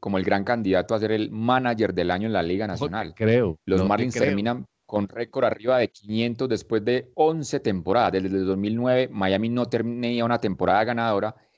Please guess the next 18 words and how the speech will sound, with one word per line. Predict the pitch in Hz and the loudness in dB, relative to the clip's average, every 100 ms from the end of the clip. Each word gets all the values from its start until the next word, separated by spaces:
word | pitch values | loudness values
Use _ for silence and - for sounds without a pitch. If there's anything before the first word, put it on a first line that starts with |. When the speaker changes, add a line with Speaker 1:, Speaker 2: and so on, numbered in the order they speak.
| _ _ _ | _ _ _
Speaker 1:
y | 104 | 2
además | 101 98 92 | 2 4 0
remata, | 101 113 110 | 0 0 -2
como | 113 95 | -4 -6
estaba | - 104 | -2 -2
contando | 110 92 87 107 | -2 -4 -2 -2
Kenneth, | 113 131 82 | -2 -4 -4
ganándole | - 98 95 104 143 147 147 | -4 -4 -2 -2 0 0 0
una | 143 | -2
serie | 135 135 | 0 2
a | |
los | 120 98 | 2 2
Yankees, | 120 131 123 113 110 | 0 0 -6 -12 -4
ganándole | 110 107 113 127 143 135 | 0 0 0 -4 -2 -2
el | 117 | 0
último | 98 123 101 | -2 -2 2
juego, | 107 113 123 - | 2 2 0 -2
blanqueándolos. | 107 92 87 98 95 123 120 120 110 - | 0 0 0 0 0 2 0 -2 -4 -10